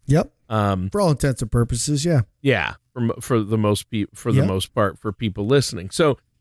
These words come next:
Speaker 2: I, I just wanted to ask you about that, and, and thanks for filling us in. I mean, that's a lot, you know, one or two dollars out of every three.
Speaker 1: Oh, it's a big
Speaker 2: Y-,
Speaker 1: deal, and
Speaker 2: yeah.
Speaker 1: and, and a, how a lot of people get stung by that, Tony, as you mentioned it. They retire and they say, "Ah, I'm sixty-two, great, I'm gonna take Social Security," and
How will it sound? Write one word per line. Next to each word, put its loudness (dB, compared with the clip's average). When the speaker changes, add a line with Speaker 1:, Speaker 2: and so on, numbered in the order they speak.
Speaker 2:
I, -2
I 2
just 0
wanted 0
to 0
ask 0
you -2
about 0
that, 0
and, 2
and 0
thanks 0
for 0
filling 0
us -2
in. 2
I 2
mean, 0
that's 0
a -4
lot, 0
you -2
know, 2
one 2
or 0
two -8
dollars 0
out 2
of -10
every 0
three. -4
Speaker 1:
Oh, 0
it's -2
a -2
big 2
Speaker 2:
Y-, 0
Speaker 1:
deal, 0
and -4
Speaker 2:
yeah. 2
Speaker 1:
and, 2
and 0
a, -4
how 2
a 4
lot 0
of -4
people 0
get -2
stung 0
by 2
that, -2
Tony, 0
as 0
you 4
mentioned -2
it. -8
They 0
retire 0
and 0
they 2
say, 0
"Ah, 0
I'm 0
sixty-two, 0
great, -2
I'm -2
gonna -4
take 0
Social 2
Security," 0
and -2